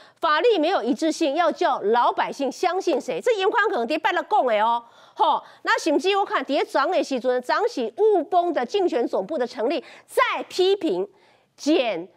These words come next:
调查擦逼混制造寒蝉效应。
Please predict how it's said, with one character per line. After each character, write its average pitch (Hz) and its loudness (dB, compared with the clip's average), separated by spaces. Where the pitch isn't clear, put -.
调 403 2
查 240 -4
擦 330 0
逼 330 0
混 294 0
制 330 0
造 214 0
寒 311 -2
蝉 233 -2
效 269 0
应。 277 0